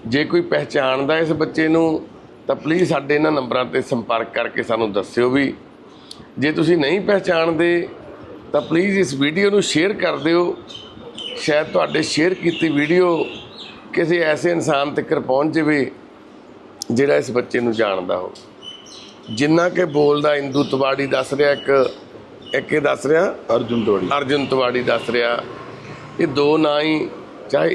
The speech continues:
Speaker 1: ਇਹ ਤੋਂ ਪੁੱਛ ਲਈਏ, ਇਹਦਾ ਨਾਮ, ਮਾਂ ਦਾ ਨਾਮ, ਪਿਤਾ ਜੀ ਦਾ ਨਾਮ, ਦਾਦਾ ਦਾਦੀ ਦਾ ਨਾਮ, ਭੈਣ ਭਰਾ ਦਾ ਨਾਮ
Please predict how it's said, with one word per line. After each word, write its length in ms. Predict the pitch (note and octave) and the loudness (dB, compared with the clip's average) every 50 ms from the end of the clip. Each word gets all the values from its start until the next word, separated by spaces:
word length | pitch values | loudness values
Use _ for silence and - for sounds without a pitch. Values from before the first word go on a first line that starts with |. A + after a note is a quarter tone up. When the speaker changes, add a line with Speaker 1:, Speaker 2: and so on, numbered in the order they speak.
| - D#3 | 2 0
Speaker 1:
ਇਹ 60 | D#3 | 2
ਤੋਂ 140 | - F3+ F#3 | 2 0 0
ਪੁੱਛ 280 | D3+ D#3+ D#3+ - - | 2 0 -2 0 0
ਲਈਏ, 360 | D#3 D#3 D#3+ D#3 D#3+ E3+ D3 D3 | 0 2 2 2 2 2 0 2
ਇਹਦਾ 180 | D3 F3+ F3+ | 2 2 2
ਨਾਮ, 380 | F3 E3+ D#3 D#3 D3+ D#3 D#3 D#3 - - - - - - - - - - - - - | 4 2 2 2 0 0 -2 -6 -10 -16 -20 -20 -20 -20 -20 -20 -20 -20 -18 -2 0
ਮਾਂ 320 | B2 B2+ B2+ B2+ B2+ C3 | 2 2 4 2 2 2
ਦਾ 140 | C3+ C#3+ D3 | 2 2 2
ਨਾਮ, 380 | C#3+ D3 C#3+ C#3+ C#3+ C#3+ D3+ - - - - - - - | 2 2 2 2 2 0 0 -4 -10 -16 -20 -20 -4 -2
ਪਿਤਾ 240 | C#3 C3+ A#2 C#3 C#3+ | -2 0 2 2 2
ਜੀ 60 | C#3+ | 2
ਦਾ 120 | C#3 D3+ D3 | 2 2 2
ਨਾਮ, 340 | D3 C#3+ C#3 C#3+ C#3+ C#3 | 4 2 2 2 0 0
ਦਾਦਾ 300 | B2 A#2+ A#2 A#2+ C3 C3+ | 0 -2 0 2 0 2
ਦਾਦੀ 280 | C3+ C#3 C3+ C3 C#3 C#3+ | 2 2 0 2 2 2
ਦਾ 80 | C#3+ C#3 | 2 2
ਨਾਮ, 320 | C#3 C#3 C3+ C3+ C3 C3+ | 2 2 2 0 -2 -2
ਭੈਣ 300 | C3+ C#3+ C#3+ C#3 C3 B2+ | 0 0 2 2 0 0
ਭਰਾ 260 | B2+ - D3+ D3 C#3 | 0 0 2 2 2
ਦਾ 120 | C3 C3+ C3+ | 2 2 2
ਨਾਮ 320 | C3 C3 B2+ B2+ B2 - | 2 2 2 2 0 -2